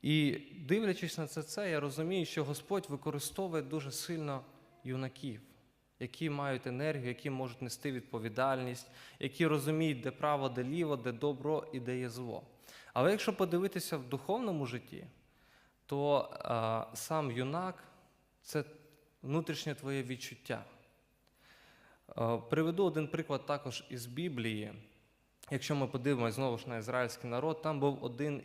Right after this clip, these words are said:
із, е, мужів, якого звали Халев. Хто пам'ятає такого? І коли ізраїльський народ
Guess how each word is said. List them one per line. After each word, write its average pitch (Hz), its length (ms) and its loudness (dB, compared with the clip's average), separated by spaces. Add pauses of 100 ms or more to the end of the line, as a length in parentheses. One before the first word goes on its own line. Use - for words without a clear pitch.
із, 117 500 -6
е, 107 480 0 (340)
мужів, 123 300 2
якого 120 300 0
звали 123 500 2 (140)
Халев. 120 460 -2 (180)
Хто 147 160 0
пам'ятає 107 400 -4
такого? - 280 -10 (1080)
І 131 80 0
коли 185 240 6
ізраїльський 190 540 4
народ 180 520 4